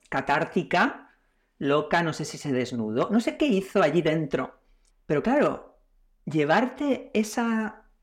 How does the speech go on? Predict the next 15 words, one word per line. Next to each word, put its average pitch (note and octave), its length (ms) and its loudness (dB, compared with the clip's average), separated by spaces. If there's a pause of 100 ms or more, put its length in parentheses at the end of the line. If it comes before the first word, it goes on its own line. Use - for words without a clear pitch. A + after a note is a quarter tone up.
(440)
herramienta D#3+ 1080 -2
a, D3+ 240 0
insisto, C3+ 420 -2
a A#2+ 40 0
un D#3+ 140 0
espacio, E3+ 840 -2 (200)
porque A#2+ 160 -6
no B2+ 60 -2
es C3+ 60 -2
lo C3+ 80 0
mismo E3 200 -2
hacerlo A2 240 -8
en G#2+ 80 -4
tu A2 100 -4
casa. F3+ 500 -4